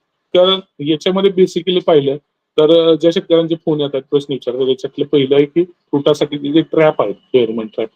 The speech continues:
ते आपल्या शेतकऱ्यांनी त्या ठिकाणी लावलेले दिसत नाहीत, अ, किंवा लावलेले आहेत पण त्याच्यातली लूर आता बदललेली नाही.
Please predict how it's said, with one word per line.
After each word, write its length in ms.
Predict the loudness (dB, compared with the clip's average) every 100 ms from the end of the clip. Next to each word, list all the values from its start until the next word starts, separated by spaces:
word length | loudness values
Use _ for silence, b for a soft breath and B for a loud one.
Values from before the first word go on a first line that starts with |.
| -2
ते 60 | 0
आपल्या 380 | 0 0 -2 -2 _ _ _ _ -6
शेतकऱ्यांनी 520 | -4 0 0 0 0
त्या 160 | -2
ठिकाणी 340 | -2 -2 -4 0
लावलेले 360 | 0 0 -2
दिसत 360 | -4 -4 -4 -4
नाहीत, 200 | -6 -8 -12 _ _ _ _
अ, 360 | 0 2 4 2 2
किंवा 160 | 2
लावलेले 400 | 4 2 2 2
आहेत 200 | 2 2 0
पण 80 | -6
त्याच्यातली 600 | -6 -4 -4 -4 -4 0
लूर 200 | 2 2 -2 _ _
आता 220 | -10 -4 0
बदललेली 520 | 2 2 -2 -2 -4
नाही. 140 | -8